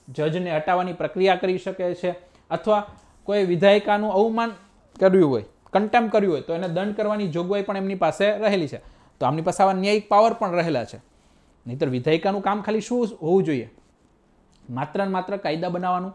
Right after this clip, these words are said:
પણ એમની પાસે જ્યુડિશિયરી પાવર પણ રહેલા છે. તો એ બાબત તમારે મિત્રો ધ્યાનમાં રાખવાની છે. એટલે totally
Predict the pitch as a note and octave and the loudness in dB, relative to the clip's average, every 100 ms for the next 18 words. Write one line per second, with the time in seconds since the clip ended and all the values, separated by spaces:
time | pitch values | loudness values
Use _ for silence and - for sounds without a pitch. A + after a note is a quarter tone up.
0 | - _ _ G3 G#3 A#3 A#3+ A#3+ G#3 G3+ | -16 _ _ -2 0 0 0 0 0 2
1 | A#3 A3 B3 A#3+ A#3 B3 A#3+ A#3+ B3 _ | 0 0 -2 0 2 0 0 -4 -4 _
2 | _ _ _ - B2+ D3 C3+ A2+ - B2 | _ _ _ -12 -6 -4 -4 -6 -10 -14
3 | _ _ _ _ _ C#3+ E3+ G#3 A3 G#3+ | _ _ _ _ _ -8 -2 0 2 0
4 | G#3+ F#3+ D#3+ D3 D#3+ C3 A#2+ D3 F3+ F#3 | 0 -4 -4 -4 -6 -6 -6 -4 -2 -2
5 | G3 D#3 E3 G#3 A#3+ - _ _ _ _ | -4 -6 -2 -2 -2 -8 _ _ _ _
6 | - G#3 G#3+ C4 E3+ | 4 4 6 2 0